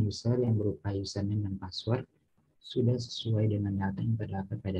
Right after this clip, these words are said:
sistem. Jika input yang dimasukkan sesuai, maka sistem akan membuka main prompt dan user akan masuk pada halaman utama.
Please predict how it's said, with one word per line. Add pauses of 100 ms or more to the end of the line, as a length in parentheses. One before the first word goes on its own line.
sistem. (1200)
Jika
input
yang
dimasukkan
sesuai,
maka
sistem
akan
membuka
main
prompt (480)
dan
user
akan (160)
masuk
pada (1900)
halaman
utama.